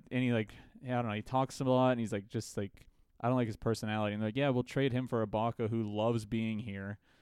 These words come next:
and, like, is, like, a good, like, fan favorite guy." But, uh, yeah, so fuck you, whoever made that Instagram post. And, uh,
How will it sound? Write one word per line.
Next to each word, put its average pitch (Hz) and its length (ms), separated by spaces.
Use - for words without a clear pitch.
and, 107 180
like, 98 280
is, 104 160
like, 101 140
a 104 80
good, 107 240
like, 104 120
fan 113 280
favorite 104 420
guy." 104 360
But, 101 140
uh, 98 200
yeah, 117 240
so 110 200
fuck - 540
you, 104 240
whoever 104 260
made 104 240
that 101 160
Instagram 104 540
post. 107 440
And, 104 180
uh, 98 260